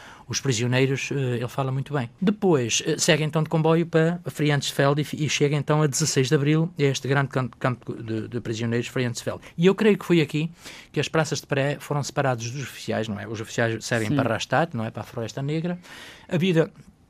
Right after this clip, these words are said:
Speaker 1: dos prisioneiros, sobretudo daqueles que não tinham,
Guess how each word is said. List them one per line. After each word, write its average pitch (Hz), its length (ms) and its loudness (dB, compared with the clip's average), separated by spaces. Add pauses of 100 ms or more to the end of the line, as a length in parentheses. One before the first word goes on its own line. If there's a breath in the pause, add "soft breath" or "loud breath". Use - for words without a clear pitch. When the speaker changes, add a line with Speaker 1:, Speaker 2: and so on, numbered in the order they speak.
(400)
Speaker 1:
dos 170 200 4
prisioneiros, 151 540 0
sobretudo 190 540 2
daqueles 160 380 2
que - 100 2
não 190 220 6
tinham, 139 520 0